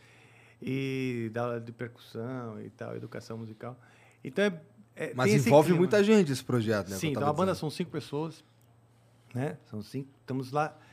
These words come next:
Speaker 1: que tem, existe uma rotatividade, nem sempre os, os músicos, todos os músicos profissionais, têm outros trabalhos, claro. Então, às vezes, um não pode ir, manda um sub, et cetera.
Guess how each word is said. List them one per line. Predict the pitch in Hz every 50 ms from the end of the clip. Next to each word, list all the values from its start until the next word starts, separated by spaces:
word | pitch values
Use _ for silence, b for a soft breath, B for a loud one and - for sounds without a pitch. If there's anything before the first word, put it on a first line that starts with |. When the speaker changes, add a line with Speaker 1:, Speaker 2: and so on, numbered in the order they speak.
| b b
Speaker 1:
que | - -
tem, | _ - 202 202
existe | 170 165 190 -
uma | 202 220
rotatividade, | 190 180 202 - 196 - - 180 196 170 165 147 139 135
nem | 165 175
sempre | 165 180 180 175 185
os, | 175 156 151 156 - - -
os | 196 143
músicos, | 151 170 202 214 214 - 139 120
todos | - 160 165
os | 175
músicos | 180 175 - - - 117
profissionais, | - 139 127 113 - - 170 151 156 180 175 131 - - b b b b b b b b b b
têm | - 170 156
outros | 143 131 - -
trabalhos, | - 202 208 190 170 143 143 143 -
claro. | - 139 120 113 120 127 - b b b b b _
Então, | - 123
às | 123 120
vezes, | 135 143 147
um | 156 151
não | 147 143 135
pode | 131 139 139 139 131
ir, | 131 131 139 160 165 151
manda | 139 131 131 131 127
um | 127 127 120
sub, | 117 - - 135 151 143 135 131
et | 131
cetera. | 131 - 131 135 143 139 - 151 147